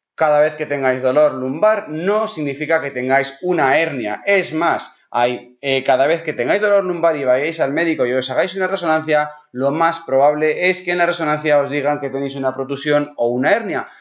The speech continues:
pero eso no necesariamente significa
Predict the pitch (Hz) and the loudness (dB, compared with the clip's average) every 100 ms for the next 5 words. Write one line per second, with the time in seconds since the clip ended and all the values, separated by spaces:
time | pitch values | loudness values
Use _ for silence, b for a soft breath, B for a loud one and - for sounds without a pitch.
0 | _ 214 208 190 190 190 185 180 - 147 | _ 0 2 2 0 2 2 0 -8 -4
1 | 170 170 160 147 160 156 165 165 170 160 | -2 0 -2 0 2 2 0 -2 -2 -2
2 | 165 160 151 139 139 196 143 147 - | -2 -2 0 -2 -2 -2 2 0 0